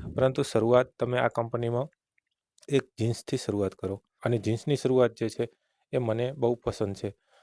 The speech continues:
તો મિત્રો, હવે જીન્સ બનાવવા માટે આપણે, ઉમ, એક કામ કરવું પડશે કે આપણી પાસે મશીન નથી તો આપણે, અ, મુંબઈ પહોંચી જાઓ અને મમ-, કલ્યાણ સ્ટેશન ઉતરી અને ત્યાંથી તમે ઉલ્લાસનગર સ્ટેશન પહોંચી જાઓ. ઉલ્લાસનગર સ્ટેશનની બહાર આવશો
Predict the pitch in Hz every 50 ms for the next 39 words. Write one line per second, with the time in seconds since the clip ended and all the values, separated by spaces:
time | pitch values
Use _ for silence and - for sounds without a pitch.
0 | _ _ - 160 156 160 156 - 160 147 131 143 147 131 120 123 135 135 - 151
1 | 143 139 139 139 135 143 135 135 135 135 131 139 135 127 - - 127 127 135 -
2 | _ _ _ _ _ _ _ _ _ 127 120 117 113 113 113 113 113 113 113 117
3 | - - - 131 127 - - 123 113 107 107 - 107 104 104 101 107 104 101 -
4 | 156 165 - _ _ _ _ _ - _ - 117 107 107 117 113 - 123 117 -
5 | 123 113 110 113 - - 123 120 127 127 - - 110 - 117 110 107 117 117 123
6 | 131 - _ _ _ _ _ _ _ _ 120 113 110 110 107 110 107 104 104 104
7 | 104 107 110 107 123 127 135 127 - 127 101 - 104 95 - 92 95 98 - _
8 | _ _ - - 131 135 139 135 123 117 117 - _ - 131 127 127 131 131 127
9 | 123 127 - - 135 123 113 123 120 135 127 117 107 - _ _ _ _ _ -
10 | 131 135 127 - _ - 123 117 123 127 - - 135 - - 123 123 131 135 -
11 | - 117 113 120 123 127 120 - - 113 117 110 117 113 - - 120 117 107 -
12 | 127 123 - - 107 101 - 104 92 98 95 98 - _ _ _ _ _ _ _
13 | _ 123 117 123 127 127 - - 127 123 123 123 127 123 - 131 120 - - 127
14 | 127 127 127 120 117 117 110 120 120 123 127 135 131 - - 117 110 -